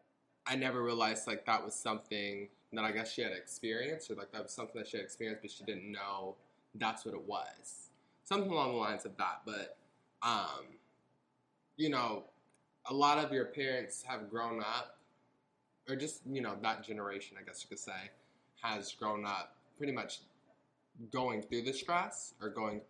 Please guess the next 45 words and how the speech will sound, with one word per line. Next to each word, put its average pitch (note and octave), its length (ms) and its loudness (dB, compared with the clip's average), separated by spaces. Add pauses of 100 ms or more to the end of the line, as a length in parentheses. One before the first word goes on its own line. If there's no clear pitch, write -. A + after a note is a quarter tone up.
through B2 200 0
the G#2+ 120 -2
motions, A2 640 -2
or G2+ 60 -6
going G#2 300 -6
through G#2 160 -4
something, C3+ 580 -4
but A2+ 100 -6
not G#2+ 320 -6
knowing G#2 420 -6
how G2 160 -2
to - 240 -6
actually G2+ 600 -6 (560)
deal G#2+ 260 0
with - 200 -10
it. D#2+ 220 -14
Whereas F#2+ 680 -4 (600)
with A2 140 -4
the A#2+ 60 -6
younger F#3+ 260 4
generation, G#2+ 600 -2
us, B2+ 600 0
we A2+ 440 0
are G2 680 2 (240)
learning C3 320 0
that, G#2+ 220 -4
you G#2+ 80 -8
know, A2+ 100 -4
we F#3 80 0
gotta B3 140 0
put G#3+ 140 -4
ourselves - 320 -6
first. - 440 -10 (640)
We B2 120 -6
gotta, B2+ 440 2
you A#2+ 100 -4
know, A2 320 -4
do B2+ 120 0
that, A2 300 0 (260)
get G3 180 10
that D#3+ 140 6
mental A#2+ 260 -2
health, - 280 -6
you A#2 120 -2
know. G2+ 260 -2